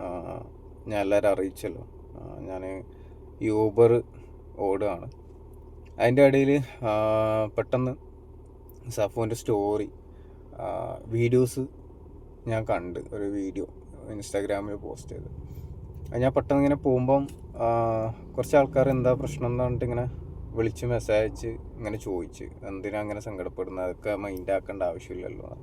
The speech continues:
അപ്പോൾ ഞാൻ പറഞ്ഞു, "എന്താണ്?" അപ്പോഴാണ് ഞാൻ ആ ഒരു വീഡിയോ പോയി കാണുന്നത്. ഉം, കാരണം ഞാൻ,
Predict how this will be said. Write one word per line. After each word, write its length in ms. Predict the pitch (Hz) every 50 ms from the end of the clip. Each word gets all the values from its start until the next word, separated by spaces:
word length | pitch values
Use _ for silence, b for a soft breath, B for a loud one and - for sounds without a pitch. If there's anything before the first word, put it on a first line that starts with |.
| - -
അപ്പോൾ 160 | - - -
ഞാൻ 140 | 139 135 127
പറഞ്ഞു, 140 | 131 127 127
"എന്താണ്?" 380 | 117 110 104 101 107 107 98 85 - - - B B B B B B B B B B B B B -
അപ്പോഴാണ് 460 | - - - 131 135 139 147 151 156
ഞാൻ 240 | 160 160 156 151 151
ആ 180 | 151 147 147 147
ഒരു 300 | 151 151 151 151 151 147 135 123 -
വീഡിയോ 420 | 139 127 120 120 120 123 120 139 139
പോയി 220 | 131 143 143 135 -
കാണുന്നത്. 520 | 135 117 104 104 104 104 107 107 101 85 - - - - - - - - - - - - - - - - - - - - - - - - - 101
ഉം, 320 | 95 92 95 98 98 101
കാരണം 220 | 101 98 98 101 110
ഞാൻ, 160 | 110 107